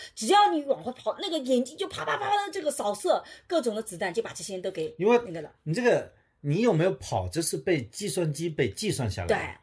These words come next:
Speaker 2: 被计算机记-，能够记录下来，只要你跑了，
Speaker 1: 对啊。
Speaker 2: 那你就根据这个规则就把你淘汰掉。
Speaker 1: 对啊。
Speaker 2: 没想到淘汰的结果是把你射杀。
Speaker 1: 对，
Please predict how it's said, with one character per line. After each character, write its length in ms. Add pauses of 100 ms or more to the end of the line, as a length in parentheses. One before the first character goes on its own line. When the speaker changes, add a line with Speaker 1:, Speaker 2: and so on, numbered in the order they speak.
(220)
Speaker 2:
被 120
计 160
算 160
机 100
记-， 240 (160)
能 180
够 120
记 160
录 100
下 140
来， 180 (220)
只 140
要 120
你 160
跑 240
了， 140 (260)
Speaker 1:
对 80
啊。 220
Speaker 2:
那 100
你 140
就 160
根 180
据 80
这 100
个 80
规 160
则 80
就 140
把 120
你 120
淘 220
汰 100
掉。 220
Speaker 1:
对 100
啊。 100 (100)
Speaker 2:
没 140
想 160
到 120
淘 180
汰 100
的 60
结 160
果 100
是 160 (200)
把 100
你 100
射 240
杀。 240 (540)
Speaker 1:
对， 300